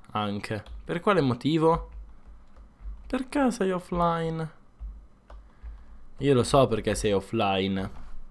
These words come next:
Perché questo è un sistema di apply energistics di base. Però per fare autocrafting e soprattutto quando iniziamo ad attaccare un po' di robe in più,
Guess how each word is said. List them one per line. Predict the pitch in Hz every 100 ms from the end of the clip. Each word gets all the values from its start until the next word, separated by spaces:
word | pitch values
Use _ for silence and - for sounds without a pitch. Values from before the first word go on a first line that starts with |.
| - - - - -
Perché | 160 139 165
questo | 165 240 254 202
è |
un | 160
sistema | 147 143
di | 135
apply | 147 135
energistics | 123 147 147 123 117 117 123 - 131
di | 117 113
base. | 107 117 113 110 110 107 117 117 - - - - - - - - - - - - - - - - -
Però | - 226 160 131 147 156
per | 151 170
fare | 156 131 113 104 107
autocrafting | 123 131 120 123 123 135 131 - 135 127 135
e | 143
soprattutto | 135 117 117 127 127
quando | 107 120
iniziamo | 113 104 123
ad | 110
attaccare | - 110 120 117
un | 101
po' | 123
di | 120
robe | 120 98
in | 101
più, | 98 98 95 151